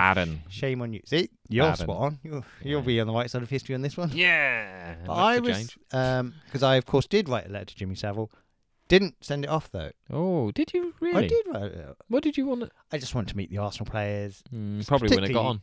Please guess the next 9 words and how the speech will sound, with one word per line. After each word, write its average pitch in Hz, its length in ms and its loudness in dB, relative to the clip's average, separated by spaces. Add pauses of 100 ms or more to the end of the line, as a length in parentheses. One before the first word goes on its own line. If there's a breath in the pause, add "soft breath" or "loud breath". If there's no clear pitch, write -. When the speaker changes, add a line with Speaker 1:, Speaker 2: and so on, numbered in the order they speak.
(120)
Speaker 2:
particularly 147 340 -6
David 98 400 -6
Rocastle. 104 520 -8 (400 soft breath)
Uh, 104 480 -4 (720)
s-, 143 140 -18
but 170 140 0
my 233 320 0 (220)
thought 160 280 -2
is 160 200 -2